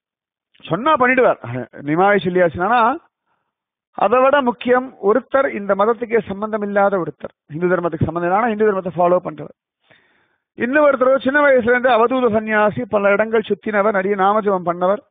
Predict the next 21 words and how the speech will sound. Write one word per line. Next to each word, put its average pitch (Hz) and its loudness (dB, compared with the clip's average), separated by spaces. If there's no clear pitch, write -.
அதனால 233 2
இவா 240 2
ரெண்டு 247 2
பேரும் 254 2
பிரச்சாரம் 233 2
பண்ணால் 190 0
இது 156 -6
எடுபடும். 151 -4
ரொம்ப 214 -4
அழகு. 202 2
இதுல 233 2
வந்து 240 0
ரெண்டு 240 0
பேருமே 269 2
வந்து 247 -2
அந்த 156 -2
ஊர்க்காரா 254 4
தான், 220 2
நவதீபத்துக்காரா 208 2
தான், 233 0
ஆனா 226 2